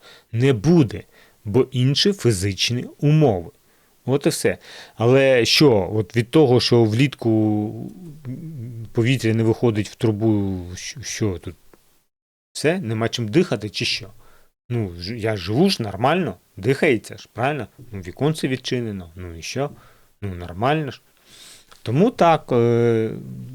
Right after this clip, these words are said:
Вам треба подивитися більш уважно на вашу вентиляцію і не сподіватися на те, що влітку вона буде працювати, як і взимку.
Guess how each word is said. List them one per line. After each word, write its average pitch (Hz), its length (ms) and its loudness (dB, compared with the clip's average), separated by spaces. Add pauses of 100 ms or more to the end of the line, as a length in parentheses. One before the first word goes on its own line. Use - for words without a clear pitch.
(260)
Вам 160 240 2
треба 156 240 2
подивитися 127 640 2
більш 123 340 -2
уважно 101 420 0
на 101 180 -4
вашу 104 320 -2
вентиляцію 131 600 0
і 127 80 -2
не 147 120 2
сподіватися 101 680 -4
на 92 120 -8
те, 165 240 0 (240)
що - 200 -4
влітку 107 500 -2
вона 98 260 -2
буде 90 200 -6
працювати, 107 640 -2
як 101 220 -8
і 107 40 -6
взимку. 80 480 -12